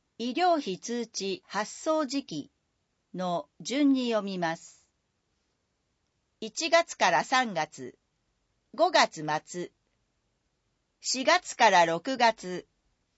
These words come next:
八月末、七月から九月、十一月末、十月から十二月、令和九年二月末。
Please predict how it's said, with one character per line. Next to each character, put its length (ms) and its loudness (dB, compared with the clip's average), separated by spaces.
八 300 -6
月 340 -2
末、 280 -10
七 320 4
月 320 2
か 100 4
ら 140 4
九 180 -4
月、 460 -4
十 340 -4
一 300 -6
月 340 0
末、 260 -10
十 320 -4
月 320 0
か 140 0
ら 280 -2
十 300 -4
二 140 2
月、 520 -2
令 340 0
和 140 2
九 180 -10
年 320 0
二 160 -6
月 360 2
末。 500 -2